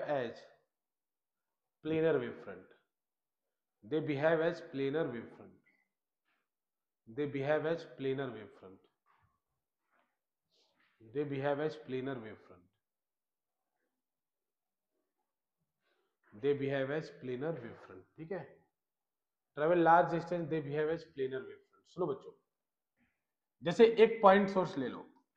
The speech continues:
Fill करना इस बात को, और ये radius में बढ़ा,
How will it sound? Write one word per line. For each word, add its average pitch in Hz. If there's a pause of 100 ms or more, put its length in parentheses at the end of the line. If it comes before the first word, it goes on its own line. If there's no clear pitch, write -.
(320)
Fill 180
करना 180
इस 151
बात 123
को, - (1800)
और 190
ये 226
radius 220
में 220
बढ़ा, 175